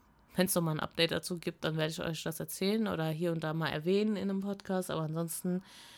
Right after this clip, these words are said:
ja, ich hab keine Einschränkungen, so. Ne, außer, dass man halt weniger isst, aber das ist nicht schlimm. Genau, da ja jetzt die Vorweihnachtszeit ist,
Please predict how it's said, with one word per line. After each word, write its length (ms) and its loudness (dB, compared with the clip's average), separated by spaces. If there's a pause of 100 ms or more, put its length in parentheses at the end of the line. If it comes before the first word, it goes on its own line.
(960)
ja, 240 2
ich 160 2
hab 240 -12
keine 560 -4 (600)
Einschränkungen, 1040 -2 (180)
so. 400 -6 (720)
Ne, 200 -2
außer, 280 0
dass 140 -2
man 100 2
halt 160 0
weniger 320 4
isst, 260 -2
aber 140 -4
das 160 -8
ist 180 -12
nicht 280 -6 (120)
schlimm. 360 -2 (1120)
Genau, 320 -2
da 320 6
ja 200 6
jetzt 200 -2
die 140 4 (160)
Vorweihnachtszeit 840 6
ist, 480 0